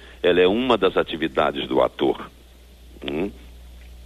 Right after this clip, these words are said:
Eu prefiro mil vezes trabalhar com um ator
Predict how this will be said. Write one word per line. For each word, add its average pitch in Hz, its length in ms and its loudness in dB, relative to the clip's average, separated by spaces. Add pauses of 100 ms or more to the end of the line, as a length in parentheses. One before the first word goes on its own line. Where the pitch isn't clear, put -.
(140)
Eu 104 140 4
prefiro 82 480 0
mil 107 260 2
vezes 87 320 0
trabalhar 76 500 0
com 80 160 -6
um 87 120 0
ator 117 420 2